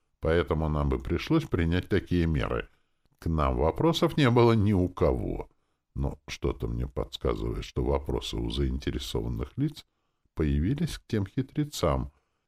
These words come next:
и, скорее всего, в ближайшее время кому-то придется отвечать за свои действия. Я был уверен в том, что среди подобных покупателей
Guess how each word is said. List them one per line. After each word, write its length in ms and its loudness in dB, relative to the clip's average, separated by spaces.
и, 60 -8
скорее 400 2
всего, 280 2
в 40 0
ближайшее 640 2
время 280 0
кому-то 460 -2
придется 560 -2
отвечать 500 -2
за 100 -4
свои 340 -2
действия. 580 -4
Я 260 0
был 240 0
уверен 440 0
в 40 -16
том, 160 -4
что 160 -6
среди 340 -4
подобных 600 -4
покупателей 800 -6